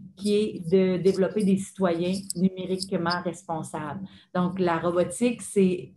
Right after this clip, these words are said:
très concret, j'adore, mais au final, c'est important que nos, euh, élèves,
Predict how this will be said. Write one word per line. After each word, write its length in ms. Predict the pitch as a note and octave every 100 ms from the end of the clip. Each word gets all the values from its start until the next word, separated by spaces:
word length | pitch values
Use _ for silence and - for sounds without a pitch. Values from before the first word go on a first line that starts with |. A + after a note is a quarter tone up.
| _ -
très 200 | G#3+ G#3
concret, 540 | G3+ F3+ - G#3+ A3
j'adore, 580 | F#3 D#3+ E3 F3+ G3+ G3 - - _
mais 220 | F3+ F#3 G3
au 400 | F#3 F3+ E3+ E3
final, 680 | F#3+ F#3+ G3 G3 F3+ D#3
c'est 280 | D3+ F3 E3 F3+
important 480 | F3+ F3+ - G3 F#3+
que 60 |
nos, 280 | F3 E3 D#3+
euh, 220 | D3+ D3
élèves, 540 | D3 E3+ E3+ F#3+ A#3